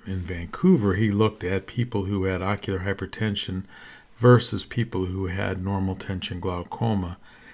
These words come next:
and found that people with normal tension glaucoma were more likely to have had some catastrophic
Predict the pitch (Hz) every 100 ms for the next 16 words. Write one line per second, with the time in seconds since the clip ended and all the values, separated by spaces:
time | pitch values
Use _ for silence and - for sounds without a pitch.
0 | - - 98 - 117 113 110 101 98 -
1 | - 123 98 98 101 104 98 - 98 90
2 | 95 90 90 90 - 101 95 92 92 92
3 | 101 98 92 101 104 92 - 92 87 -
4 | 95 90 90 - - - - - - 95
5 | 90 - 104 98 92 - 101 95 95 -
6 | 90